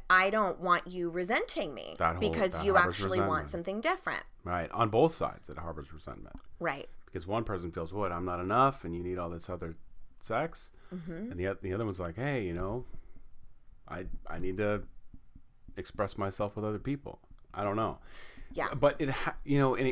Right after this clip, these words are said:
Speaker 2: any case, it has to be on both sides.
Speaker 1: Right.
Speaker 2: Right?
Speaker 1: It's
Speaker 2: Both
Speaker 1: like having kids.
Speaker 2: That's what polygamy really, like,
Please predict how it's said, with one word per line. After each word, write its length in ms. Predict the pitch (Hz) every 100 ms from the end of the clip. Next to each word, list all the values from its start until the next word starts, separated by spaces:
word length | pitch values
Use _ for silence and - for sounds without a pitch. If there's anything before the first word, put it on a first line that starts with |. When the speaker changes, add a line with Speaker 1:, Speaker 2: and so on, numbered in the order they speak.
| -
Speaker 2:
any 220 | 147 -
case, 500 | - 143 143 85 -
it 100 | 92 -
has 240 | 120 123 -
to 100 | 92
be 140 | 101
on 140 | 92
both 260 | 87 82 82
sides. 480 | - 57 50 - - - - -
Speaker 1:
Right. 240 | 165 165 -
Speaker 2:
Right? 280 | - 85 90
Speaker 1:
It's 240 | 208 - -
Speaker 2:
Both 180 | 214 240
Speaker 1:
like 140 | 226
having 180 | 247 196
kids. 300 | 180 - -
Speaker 2:
That's 180 | 127 -
what 200 | 92 -
polygamy 420 | 95 92 82 78
really, 380 | 80 87 85 76
like, 440 | 73 80 - -